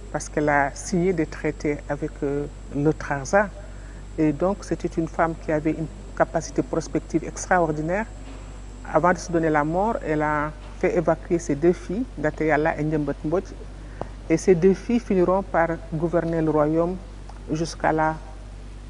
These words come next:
conquête par le, les Français. Et donc, le sept mars, pour nous, c'est une date, euh, importante, pas seulement pour le Waalo, mais pour l'histoire de notre pays d'une façon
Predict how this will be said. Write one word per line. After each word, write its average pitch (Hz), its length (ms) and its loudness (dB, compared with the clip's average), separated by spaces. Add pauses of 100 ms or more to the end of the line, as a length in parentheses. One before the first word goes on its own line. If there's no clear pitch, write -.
conquête 151 360 0 (180)
par 151 180 0
le, 151 640 -4
les 151 140 0
Français. 151 480 -4 (920)
Et 180 80 8
donc, 208 300 6
le 185 120 4
sept - 280 -4
mars, - 340 -2
pour 196 140 0
nous, 180 380 0
c'est - 320 -6
une 165 340 -2
date, 170 320 0 (280)
euh, 156 240 4 (100)
importante, 170 480 -2
pas 202 180 4
seulement 170 320 0
pour 156 220 -4
le 156 80 4
Waalo, 160 320 4
mais 170 200 2 (180)
pour - 180 -4
l'histoire 196 400 2
de 165 60 -2
notre 165 260 -6
pays 160 320 2
d'une 151 180 -6
façon 160 420 -4